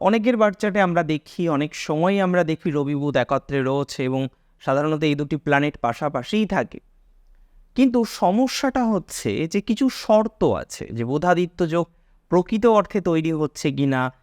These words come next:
বা তার ফলাফল প্রকৃত অর্থে পাওয়া যাবে কিনা। আর বর্তমান সময়ে এই পনেরোই জুন থেকে রবি বুধের এই যে অবস্থান,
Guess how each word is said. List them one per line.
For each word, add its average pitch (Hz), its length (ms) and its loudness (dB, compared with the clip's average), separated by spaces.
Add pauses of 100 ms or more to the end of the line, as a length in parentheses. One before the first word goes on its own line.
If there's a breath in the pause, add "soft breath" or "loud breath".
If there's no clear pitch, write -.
(160)
বা 135 80 2
তার 151 280 2
ফলাফল 160 600 0
প্রকৃত 160 400 -2
অর্থে 160 340 0
পাওয়া 135 320 2
যাবে 120 320 0
কিনা। 127 320 -2 (240)
আর 135 120 4
বর্তমান 214 920 2
সময়ে 156 680 -2
এই 151 220 -4 (120)
পনেরোই 190 500 2
জুন 180 320 -2
থেকে 185 400 0
রবি 156 280 0
বুধের 165 280 -2
এই 147 140 0
যে 151 100 0
অবস্থান, 131 760 0